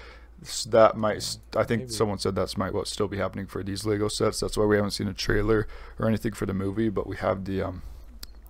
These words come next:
Speaker 1: set pictures. But
Speaker 2: Good point.
Speaker 1: that might be what happening is a-, aside from the, a Lego topic, a lot of people had theories about this gold suit, saying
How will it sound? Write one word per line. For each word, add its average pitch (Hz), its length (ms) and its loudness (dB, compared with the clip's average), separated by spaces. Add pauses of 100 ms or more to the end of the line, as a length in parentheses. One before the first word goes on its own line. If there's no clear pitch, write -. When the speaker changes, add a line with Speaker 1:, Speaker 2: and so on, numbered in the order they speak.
(680)
Speaker 1:
set - 360 -2 (160)
pictures. 123 500 -2 (680)
But 113 540 6 (520)
Speaker 2:
Good 107 180 -12
point. 113 300 -10 (640)
Speaker 1:
that 120 200 4
might 113 200 2
be 123 80 2
what 117 180 4
happening 120 400 4
is 110 300 0 (260)
a-, 117 240 4
aside 123 480 4
from 113 280 0
the, 101 360 4 (200)
a 110 80 0
Lego 104 300 0
topic, 101 420 -2
a 107 40 0
lot 107 80 6
of 101 60 0
people 104 180 -2
had 98 200 0
theories 98 240 -2
about 95 220 0
this 95 160 -2
gold 98 320 -2
suit, - 360 -2
saying 98 440 -4